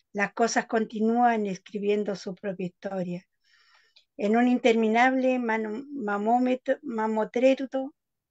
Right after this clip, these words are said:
cuya existencia alfabeto es imposible descifrar. Yo pensaba cuando leí por primera vez, cuando estaba traspasando este de los murmullos,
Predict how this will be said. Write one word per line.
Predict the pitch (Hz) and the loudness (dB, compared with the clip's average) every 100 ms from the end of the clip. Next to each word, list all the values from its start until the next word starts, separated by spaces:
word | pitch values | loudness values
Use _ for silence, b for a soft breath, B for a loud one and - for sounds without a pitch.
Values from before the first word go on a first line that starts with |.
| _ | _
cuya | _ 247 247 233 | _ -4 0 0
existencia | - 226 214 - 240 226 247 214 | 0 -8 -4 -2 -2 -4 -2 -2
alfabeto | 202 - 202 220 247 - 262 - _ _ - | -2 -6 0 2 2 -4 -8 -10 _ _ -8
es | 180 220 | -6 -4
imposible | 190 208 175 - 202 196 202 196 - _ _ _ _ _ _ _ | -4 -4 -4 -4 -4 -4 -6 -10 -16 _ _ _ _ _ _ _
descifrar. | - 185 190 175 185 165 - 165 156 180 _ _ _ _ _ _ _ | -6 0 0 0 -4 -6 -6 -6 -6 -10 _ _ _ _ _ _ _
Yo | - 254 | 2 2
pensaba | 294 269 - 285 277 262 | 4 2 4 4 4 4
cuando | 247 226 220 | 4 4 2
leí | 214 214 247 247 | 4 2 0 -4
por | - 214 180 | -6 -6 -4
primera | 208 202 220 254 | -2 0 4 6
vez, | 240 240 247 | 6 2 0
cuando | 208 190 180 | -4 -2 -4
estaba | - 202 208 | -4 -4 -2
traspasando | 190 202 190 190 180 - 214 226 214 | -2 -4 -6 -6 -6 -2 -2 0 0
este | 202 - 208 | -2 -4 -4
de | 190 | -4
los | 185 | -2
murmullos, | 180 180 185 190 202 214 233 | 0 0 0 -2 -4 -4 -4